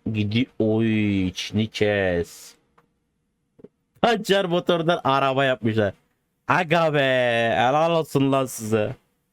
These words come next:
Vallahi herkes yapamaz. Bağlandın mı? Yap. Üç, iki, bir, başla bakayım pancar motoru. <laughs> Oha. Oha.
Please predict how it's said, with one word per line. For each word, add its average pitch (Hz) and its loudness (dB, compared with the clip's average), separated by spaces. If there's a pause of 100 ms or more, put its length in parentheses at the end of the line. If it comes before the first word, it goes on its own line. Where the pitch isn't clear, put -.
(320)
Vallahi 170 2
herkes 214 0
yapamaz. 139 -2 (400)
Bağlandın 139 0
mı? 110 -2 (1200)
Yap. 127 -2 (360)
Üç, 226 -2
iki, 190 0
bir, 208 0
başla 208 0
bakayım 180 -2
pancar 214 0
motoru. 139 0 (300)
<laughs> 160 0 (2250)
Oha. 120 0 (2000)
Oha. 135 0